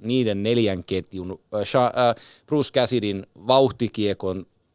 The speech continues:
joka on jalostettu yksilötaidolla, niin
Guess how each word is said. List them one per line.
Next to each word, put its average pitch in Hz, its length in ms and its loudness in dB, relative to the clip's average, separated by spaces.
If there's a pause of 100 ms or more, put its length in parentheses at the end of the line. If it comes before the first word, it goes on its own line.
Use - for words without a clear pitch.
joka 110 280 0
on 107 100 2
jalostettu 110 640 0
yksilötaidolla, 87 1000 -4 (540)
niin 92 260 -4